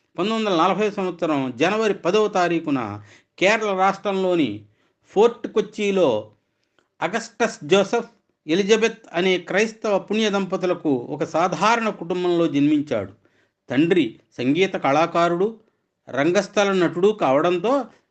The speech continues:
యేసుదాస్ కూడా చిన్నప్పటి నుండే సంగీతం నేర్చుకుని పాటలు పాడి బహుమతులు పొందేవాడు. పేదరికం నేపథ్యంలో, నేపథ్యంతో కష్టాలు పడుతూ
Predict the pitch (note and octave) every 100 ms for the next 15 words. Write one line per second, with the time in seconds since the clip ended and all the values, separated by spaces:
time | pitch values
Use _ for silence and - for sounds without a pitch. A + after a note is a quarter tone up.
0 | - E3+ A3+ B3 A#3+ A3+ - G3+ F3+ F3+
1 | G#3+ B3+ A#3+ A3 G#3+ G3 F#3 F#3 G3 A3+
2 | A3 G3+ F#3 F#3+ - G#3+ B3 - E3+ G#3
3 | A3 G3+ F#3+ A3+ B3 D3 E3 A3 A3+ G#3
4 | F3 E3 C#3+ A#2+ F#2 E2 - _ _ _
5 | _ _ _ G#2+ A2+ C3 C#3+ C#3+ C3+ C3+
6 | C3 C3+ C#3 C3 C#3 C#3+ D3 F3 E3+ -
7 | _ _ _ _ _ A2 B2+ D#3 C#3+ D3+
8 | D3 D3+ E3 F#3+ - _ _ _ - C3
9 | - E3+ G3 E3+ D#3+ D3 F3 G#3 G3+